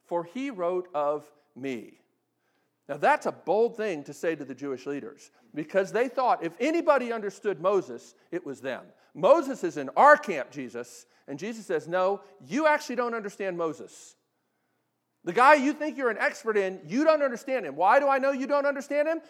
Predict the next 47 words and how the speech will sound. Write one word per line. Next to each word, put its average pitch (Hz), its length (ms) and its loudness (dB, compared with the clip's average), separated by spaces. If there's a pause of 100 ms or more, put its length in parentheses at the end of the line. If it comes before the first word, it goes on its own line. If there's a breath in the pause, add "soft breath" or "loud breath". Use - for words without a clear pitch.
(120)
'Cause 190 220 -2
you 254 180 0
don't 349 200 2
think 339 160 -6
he's 285 120 -6
talking 254 300 -2
about 220 260 -2
me. 156 280 -4 (420)
And 170 100 -6
if 175 100 -6
you 269 140 -2
don't 349 160 0
understand 285 480 -4
that 190 140 -6
Moses 262 480 2
is 226 100 -8
talking 254 320 -4
about 185 300 -4
me, 254 340 -2 (140 loud breath)
you 160 320 -2
don't 320 200 4
understand 247 540 -2
what 190 140 -4
he's 175 100 -12
saying." 127 300 -8 (1160)
So 247 100 -6
Jesus 359 480 -4
is 196 80 -16
bold 381 340 -2
about 214 300 -8
this, 104 240 -14
right? 311 280 -6 (1800)
Now, - 100 -10
why 302 180 -4
does 262 100 -6
it 233 80 -10
matter? 240 400 -4 (1300)
Well, 294 120 0
it 262 60 2
matters 285 360 2
for 180 140 -6
how 180 120 2
you 160 140 -4
understand 143 380 -8
the 127 60 -8
Old 113 140 -6
Testament. 240 440 -14